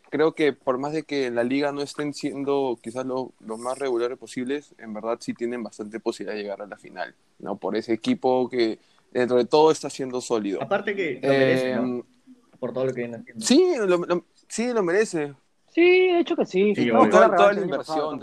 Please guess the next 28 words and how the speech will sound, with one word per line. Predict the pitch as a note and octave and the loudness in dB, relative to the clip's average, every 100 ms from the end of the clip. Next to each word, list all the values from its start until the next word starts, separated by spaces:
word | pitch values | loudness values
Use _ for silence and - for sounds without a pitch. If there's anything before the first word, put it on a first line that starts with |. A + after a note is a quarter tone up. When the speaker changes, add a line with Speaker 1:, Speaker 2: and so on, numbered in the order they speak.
| A#2+ | -6
Speaker 1:
también, | B2+ C3+ | -6 -8
Speaker 3:
maneras. | A#2 | -10
Speaker 1:
¿no? | A2+ | -6
Toda | C3 | -6
la | C#3 | -4
inversión | C3+ A2+ - B2+ | -6 -12 -10 -10
que | A#2+ | -8
han | A#2 | -10
tenido | A#2+ B2 | -10 -10
en | B2 | -12
ese | B2 | -14
equipo. | A#2 A#2 - F#2+ - _ - _ | -12 -14 -12 -16 -18 _ -20 _
Después, | C3+ C3+ D#3+ E3+ F3 | -2 2 4 2 2
Speaker 3:
Sí. | D3+ | -2
Speaker 1:
este, | D3+ C#3+ - C3+ C3 B2+ - | -2 -4 -6 -2 -2 -2 -4
el | C#3+ | -6
tema | C#3 F3 F#3+ | -2 -2 -2
de | E3+ | -4
Thiago, | C3 E3 D#3 D#3+ | -2 4 4 4
que | D#3 | -2
lo | C#3 | -8
mencionó | B2+ B2 A#2 A#2 B2 C3+ - _ _ | -8 -10 -12 -10 -8 -8 -10 _ _
Calo, | - C3+ C#3 D3+ - _ - | -2 -2 -2 -6 -10 _ -10
este, | A#2 A#2 A2+ - - - A#2 A2+ A2+ A2+ A2 _ - | -8 -6 -8 -12 -18 -8 -4 -2 -4 -6 -10 _ -4
bueno, | C3 A#2+ G#2+ _ - | -2 -2 -4 _ -6
a | A#2+ | -4
mi | B2 | -2
parecer, | A#2+ B2+ A#2 A#2 D3 D3+ | 2 2 2 0 2 2